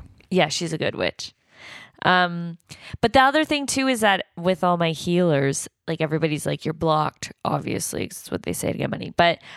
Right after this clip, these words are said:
I do feel like the last time I did mushrooms was on New Year's, and I did, like, a little bit of them, and I was, like, giggly and happy. And when she said that I need to do mushrooms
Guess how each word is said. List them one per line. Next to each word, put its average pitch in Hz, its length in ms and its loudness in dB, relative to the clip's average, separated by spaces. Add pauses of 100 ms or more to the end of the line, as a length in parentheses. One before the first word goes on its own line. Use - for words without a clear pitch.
(120)
I 180 140 2
do 185 300 2
feel 170 420 2
like 147 600 -2 (240)
the 190 100 4
last 185 300 4
time 214 160 -2
I 185 40 2
did 180 180 0
mushrooms 160 600 -2
was 151 160 0
on 147 160 0
New 143 120 -4
Year's, 147 320 0
and 190 100 -2
I 156 60 0
did, 147 220 -2
like, 143 200 -4
a 143 40 -2
little 147 280 0
bit 165 240 0 (100)
of 170 160 2
them, 175 320 0 (420)
and 165 160 2
I 151 140 4
was, 156 180 -2
like, 143 180 -4 (140)
giggly 160 500 -2
and 143 100 -2
happy. 151 720 -2 (500)
And 170 500 2
when 175 160 2
she 180 200 -2
said 170 320 2
that 170 140 2
I 165 100 2
need 156 240 -2
to - 100 -8
do 156 160 0
mushrooms 160 920 -4